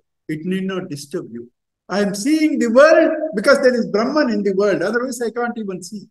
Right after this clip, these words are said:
The world is Brahman. Me seeing is Brahman. That is Brahman. This is Brahman. What to reject, what to hug.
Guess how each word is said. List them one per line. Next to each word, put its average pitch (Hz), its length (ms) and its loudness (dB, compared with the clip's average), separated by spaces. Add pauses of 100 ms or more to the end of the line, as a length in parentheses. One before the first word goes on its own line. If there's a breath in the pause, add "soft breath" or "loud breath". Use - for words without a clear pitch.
(1300)
The 202 260 0 (280)
world 294 380 4
is 202 180 -2
Brahman. 175 680 -4 (400)
Me 294 320 2
seeing 247 460 0
is 156 160 -2
Brahman. 175 680 -4 (760)
That 247 300 0
is 233 180 -2
Brahman. 269 500 2
This 202 260 -6
is 226 180 -4
Brahman. 170 760 -6
What 240 400 -2
to 262 80 -2
reject, 240 500 0
what 190 320 -2
to 180 140 -4
hug. 160 240 -2